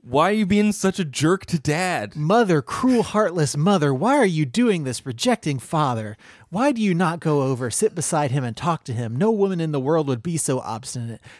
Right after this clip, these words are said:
Speaker 2: To keep your distance from him when he has come back after twenty long years of suffering, your heart is always harder than rock."
Speaker 1: Yeah, and
Speaker 2: Just
Speaker 1: then
Speaker 2: a real Walter Junior vibe from
Speaker 1: <laughs>
Speaker 2: Telemachus in this moment.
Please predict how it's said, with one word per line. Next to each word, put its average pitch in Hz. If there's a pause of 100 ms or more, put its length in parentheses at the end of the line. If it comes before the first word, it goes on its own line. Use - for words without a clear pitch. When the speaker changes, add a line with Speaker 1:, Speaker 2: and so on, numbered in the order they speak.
Speaker 2:
To -
keep -
your 180
distance 139
from 131
him 127
when 120
he 113
has 104
come 196
back 156
after -
twenty 196
long 151
years 135
of 113
suffering, 127 (300)
your 139
heart 190
is 143
always 135
harder 151
than 110
rock." 107 (600)
Speaker 1:
Yeah, 101
and 113
Speaker 2:
Just 110
Speaker 1:
then 349
Speaker 2:
a 247
real 208
Walter 143
Junior 127
vibe 120
from 123
Speaker 1:
<laughs> -
Speaker 2:
Telemachus 117
in 123
this 117
moment. 113